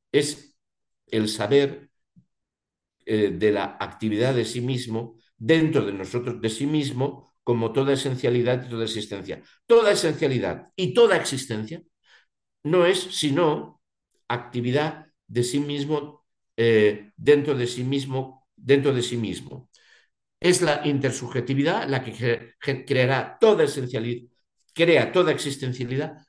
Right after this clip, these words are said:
y toda existencia. Toda existencia nuestra es autocreación y toda producción nuestra es auto-, y toda producción, todo mundo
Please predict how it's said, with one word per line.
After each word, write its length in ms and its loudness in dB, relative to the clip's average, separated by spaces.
y 120 0
toda 220 4
existencia. 840 -6
Toda 220 4
existencia 500 -4
nuestra 640 -4
es 240 -4
autocreación 840 0
y 100 -4
toda 280 0
producción 440 0
nuestra 600 -4
es 380 -6
auto-, 400 2
y 120 -2
toda 300 2
producción, 600 -2
todo 200 0
mundo 440 -4